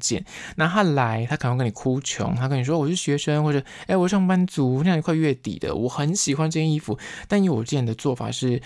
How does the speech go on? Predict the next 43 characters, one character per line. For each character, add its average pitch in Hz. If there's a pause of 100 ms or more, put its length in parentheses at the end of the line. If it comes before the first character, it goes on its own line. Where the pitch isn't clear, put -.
(120)
我 151
每 139
个 110
月 120
会 120
飞， -
所 151
以 -
我 -
衣 151
服 139
真 139
的 123
量 113
很 160
少， -
我 139
卖 160
完 120
就 135
没 65
了。” - (300)
就 170
是 156
你 107
现 151
在 143
看 135
到 131
这 123
件 117
衣 110
服， -
你 104
要 117
或 127
不 -
要， -
你 120
下 139
次 135
来 110
就 -